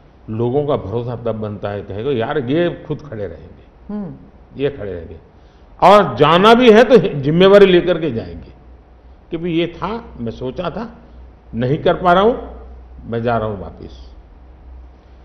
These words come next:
Speaker 1: लेकिन भरोसा बहुत बड़ी ताकत होती है, और भारत जैसे देश में ये भरोसा को मैं अपनी जिम्मेवारी मानता हूं,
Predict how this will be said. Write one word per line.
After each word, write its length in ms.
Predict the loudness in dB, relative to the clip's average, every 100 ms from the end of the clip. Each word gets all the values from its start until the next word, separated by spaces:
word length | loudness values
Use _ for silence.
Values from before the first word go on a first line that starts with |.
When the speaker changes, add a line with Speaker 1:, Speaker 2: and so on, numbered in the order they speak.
| -20 -20 -20 -20 -20 -8
Speaker 1:
लेकिन 560 | -2 -2 -2 -4 -6 -10
भरोसा 440 | -8 -6 -6 -6
बहुत 300 | -10 -10 -14
बड़ी 220 | -12 -12 -12
ताकत 280 | -14 -20
होती 400 | -20 -20 -20 -20
है, 220 | -20 -20 -20 _ _ _ -20 _ -14
और 80 | -12
भारत 460 | -10 -6 -4 -4
जैसे 320 | -6 -8 -8
देश 380 | -10 -6 -6 -8
में 220 | -14 -16 -18 -20 -20 -20 -20 -18 -18 -18 -18 -16 -10
ये 160 | -6
भरोसा 880 | -8 -8 -8 -8 -6 -6 -8 -12 -20 -20 -20 _ _ -20 _ _ _ _ _ _ _ -12
को 80 | -8
मैं 180 | -6 -6
अपनी 240 | -8 -10
जिम्मेवारी 560 | -10 -10 -8 -6 -4 -6
मानता 420 | -8 -10 -14
हूं, 100 | -20